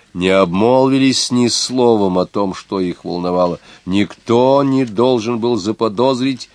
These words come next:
что они выслеживали вовсе не дичь, а человека.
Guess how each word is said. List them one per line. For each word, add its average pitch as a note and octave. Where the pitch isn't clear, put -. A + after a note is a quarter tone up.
что -
они A#2+
выслеживали G2+
вовсе -
не D2
дичь, F#2
а -
человека. D2